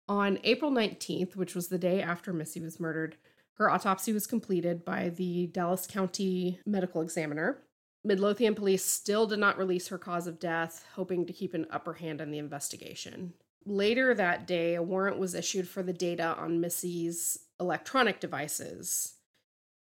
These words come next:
And in this warrant, it states specifically that Missy had multiple puncture wounds found in her head and her chest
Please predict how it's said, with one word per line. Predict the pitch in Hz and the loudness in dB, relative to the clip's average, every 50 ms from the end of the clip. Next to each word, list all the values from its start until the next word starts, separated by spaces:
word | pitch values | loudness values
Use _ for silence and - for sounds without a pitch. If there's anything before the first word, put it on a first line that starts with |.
| _ _ _ | _ _ _
And | - 202 196 185 185 185 185 180 180 175 175 - - - - - - - | -6 -4 -2 2 2 2 4 4 2 2 0 -2 -4 -6 -8 -12 -4 -2
in | 208 196 190 185 | 0 0 0 2
this | 170 247 302 302 - - | 2 4 4 4 2 0
warrant, | 202 185 190 185 175 175 175 - - - - _ _ _ - | -2 0 0 2 2 2 0 -2 -4 -8 -16 _ _ _ 0
it | 196 196 - - - | 2 2 2 0 -2
states | - - - - 190 185 - - - | -4 -2 0 2 2 0 0 -2 -4
specifically | - - 208 - - 208 190 190 180 - 190 180 175 | -4 -2 -2 -2 0 0 0 -2 -4 -2 0 0 2
that | 180 - - | 0 0 0
Missy | 185 185 180 - - 196 185 | 0 -2 -2 -2 -2 -4 -4
had | 170 160 180 175 170 165 165 - _ _ _ _ _ - | -4 -2 -2 -2 -2 -2 -4 -10 _ _ _ _ _ -4
multiple | 185 185 190 202 196 - - - 247 226 | 0 0 0 0 -2 -6 -4 -2 -2 -2
puncture | 240 - - 220 208 202 - - 202 180 | -2 -2 -2 -2 -2 -2 -4 -4 -2 -2
wounds | 175 170 165 165 160 165 170 - - | 0 0 2 2 2 2 0 -2 -4
found | - 170 175 180 185 190 214 | -2 0 0 0 0 0 0
in | 226 | 0
her | 233 233 220 | 2 0 0
head | - 196 180 180 180 180 170 - - | -2 -4 -2 -2 -2 -2 -4 -6 -6
and | 180 175 180 175 | -4 -4 -4 -4
her | - 196 | -6 -8
chest | 190 - - - 170 151 - - - - - - - | -8 -6 -4 -2 -2 -2 -4 -6 -6 -6 -6 -8 -10